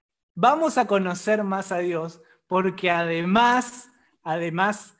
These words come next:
estoy seguro que el Señor, fiel a sus promesas siempre,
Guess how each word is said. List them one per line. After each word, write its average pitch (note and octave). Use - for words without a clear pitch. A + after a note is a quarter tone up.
estoy F#3+
seguro F3+
que D#3+
el D3
Señor, D#3
fiel G#3
a G3+
sus F#3+
promesas E3+
siempre, E3